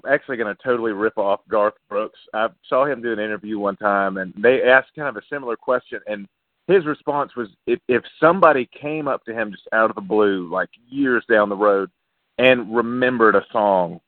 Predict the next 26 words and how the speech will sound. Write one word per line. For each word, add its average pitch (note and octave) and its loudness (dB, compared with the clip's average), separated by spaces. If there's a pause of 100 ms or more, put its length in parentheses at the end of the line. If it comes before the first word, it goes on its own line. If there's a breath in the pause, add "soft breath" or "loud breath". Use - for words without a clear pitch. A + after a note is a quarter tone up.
(120)
that F#2+ -2
he G#2 -2
had F#2 -4
written F#2+ 0
and F#2 -6 (140)
said, F2 -2
"Hey, G2 4
you F#2+ -2
know, F#2 -2
I, D#2+ 0 (280)
that F2 2
song," G#2 4
or A2+ 4
even, A#2 0
like, G#2 -2
came B2 0
up A2 -2
and G2 -8 (120)
sang A2+ 2
one G#2+ 2
of F#2+ -4
the F#2 -10
songs G2 0
back F#2 0
to G2 -6
him, F2+ -6